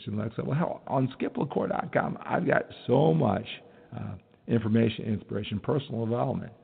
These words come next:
mindset, everything that relates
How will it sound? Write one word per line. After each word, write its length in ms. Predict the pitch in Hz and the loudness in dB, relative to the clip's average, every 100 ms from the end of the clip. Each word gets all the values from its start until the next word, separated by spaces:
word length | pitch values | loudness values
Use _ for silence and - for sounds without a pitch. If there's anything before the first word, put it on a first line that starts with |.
| - | -6
mindset, 600 | 104 123 165 143 110 - - | 2 4 4 4 2 0 -4
everything 720 | - 139 160 135 95 104 101 92 - - - - _ | 0 0 2 2 2 0 -2 -4 -16 -20 -20 -20 _
that 220 | 101 98 98 | -6 -4 -2
relates 420 | 101 104 107 | 0 2 0